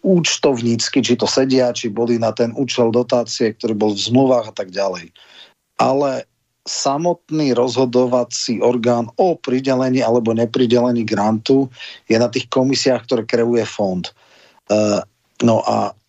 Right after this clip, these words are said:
samozrejme, že, e, to je ako písmo sväté, tesané do kameňa, raz oni rozhodnú a nikto s tým nemôže nič urobiť, tak na základe dlhého lobbingu a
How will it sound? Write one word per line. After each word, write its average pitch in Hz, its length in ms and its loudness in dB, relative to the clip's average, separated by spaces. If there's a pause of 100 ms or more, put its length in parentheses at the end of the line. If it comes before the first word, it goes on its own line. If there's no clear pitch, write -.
(560)
samozrejme, 143 800 0
že, 113 240 0
e, 110 400 0 (1300)
to 147 160 4
je 156 160 2
ako 143 480 -2 (960)
písmo 170 400 2
sväté, 135 400 0
tesané 135 400 -2
do 117 80 0
kameňa, 139 480 0
raz 139 240 -2
oni 139 240 2
rozhodnú 143 480 2
a - 80 2
nikto 139 240 2
s - 160 -2
tým 120 160 2
nemôže 123 240 2
nič 117 240 2
urobiť, 117 560 2 (480)
tak 120 160 4
na 139 80 2
základe 135 720 -2
dlhého 143 440 2
lobbingu 131 760 4
a 117 160 0